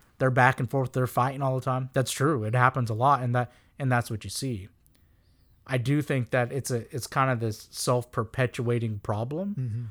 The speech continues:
Speaker 1: where elected officials, they reflect what their constituencies do,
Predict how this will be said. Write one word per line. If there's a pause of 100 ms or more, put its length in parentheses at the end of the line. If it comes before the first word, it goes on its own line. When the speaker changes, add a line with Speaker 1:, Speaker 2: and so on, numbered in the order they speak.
(280)
Speaker 1:
where (1300)
elected
officials, (280)
they
reflect
what
their
constituencies
do,